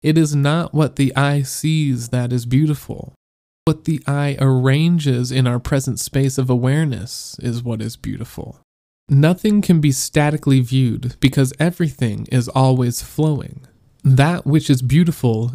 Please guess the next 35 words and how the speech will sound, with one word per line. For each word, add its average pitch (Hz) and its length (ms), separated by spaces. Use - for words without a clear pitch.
is 139 200
not 143 380
conventional, 131 840
nor 135 340
stuck - 520
in 123 140
a 120 60
past 127 540
time. 127 420
The 139 120
painting 175 440
itself 131 640
is 131 140
a 127 60
true 165 400
example 131 760
of 117 140
what 135 340
the 127 200
eye 123 300
arranges. 120 920
First - 360
of 127 120
all, 113 300
there 151 160
is 143 140
nothing 160 400
linear 135 680
about 123 360
the 143 60
painting. - 460
In 135 100
a 135 80
literal 165 400
sense, 117 460